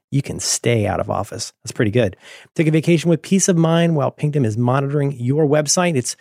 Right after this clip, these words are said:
so easy to get started. All Pingdom needs is your U R L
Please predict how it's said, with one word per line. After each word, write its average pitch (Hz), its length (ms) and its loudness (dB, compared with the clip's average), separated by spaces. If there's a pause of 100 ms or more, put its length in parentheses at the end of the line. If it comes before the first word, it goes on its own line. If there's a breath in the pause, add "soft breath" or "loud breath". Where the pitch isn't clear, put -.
(140 soft breath)
so - 320 0
easy 147 200 2
to 127 60 4
get 120 140 0
started. 135 320 0
All 165 180 2
Pingdom 180 380 2
needs 170 320 2
is 123 260 0
your 139 300 4
U 131 240 -2
R 123 160 4
L 170 240 0